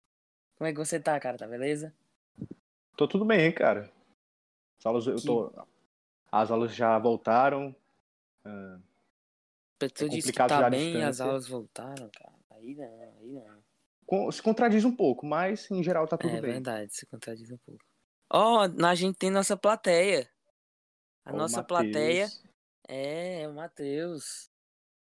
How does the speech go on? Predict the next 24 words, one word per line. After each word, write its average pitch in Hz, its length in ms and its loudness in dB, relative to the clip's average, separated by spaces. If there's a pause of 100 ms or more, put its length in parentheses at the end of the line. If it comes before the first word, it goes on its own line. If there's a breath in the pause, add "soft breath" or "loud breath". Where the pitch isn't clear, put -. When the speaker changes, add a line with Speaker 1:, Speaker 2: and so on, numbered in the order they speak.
(500)
Speaker 1:
Nossa 135 260 -14
plateia. 131 720 -6 (800)
Mas 127 580 -4 (280)
tudo 147 160 0
bem. 110 260 -6 (760 soft breath)
Vamos 196 340 2
lá. 190 320 4 (720)
É... 143 680 -4 (600)
Sem, 247 360 -4
eu 240 80 -4
acho 233 200 -4
que 220 100 -6
sem, 208 920 -6
sem 180 280 -2
muito 175 240 -8
rodeio, 123 520 -6
né? 123 160 -20
Sem 127 180 -18
muito 123 220 -20
rodeio. 123 300 -16 (1700)
Eu, 160 480 0
eu 156 160 2
vi 151 200 2
hoje 156 440 4